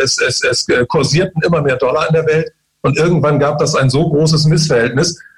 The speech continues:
dass die U S A nicht mehr in der Lage waren, Dollar gegen Do-, äh, Gold einzutauschen. Es, es, es war also einfach, es war nicht mehr genug Gold da. Und daraufhin haben die U S A den Dollar vom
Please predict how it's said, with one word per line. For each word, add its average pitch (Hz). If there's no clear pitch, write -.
dass 135
die 156
U 147
S 143
A 156
nicht 190
mehr 156
in 156
der 143
Lage 139
waren, 131
Dollar 139
gegen 131
Do-, 123
äh, 127
Gold 143
einzutauschen. 156
Es, -
es, -
es 131
war 139
also 143
einfach, 147
es 123
war 143
nicht 156
mehr 135
genug 131
Gold 120
da. 113
Und 127
daraufhin 160
haben 147
die 151
U 143
S 139
A 143
den 131
Dollar 143
vom 131